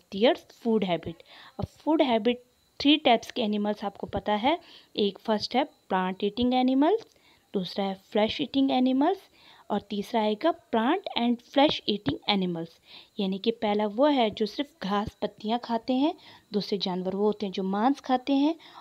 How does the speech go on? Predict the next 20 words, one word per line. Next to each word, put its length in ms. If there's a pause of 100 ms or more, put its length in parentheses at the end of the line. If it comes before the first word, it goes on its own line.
और 80
तीसरे 380
जानवर 340
वो 240
होते 240
हैं 100
जो 100
दोनों 320
चीज़ें 340 (300)
खाते 340
हैं। 120 (580)
Question 420
three, 220 (400)
name 440
two 220
animals 440 (400)
which 380
swallow 360 (120)
their 180
food 360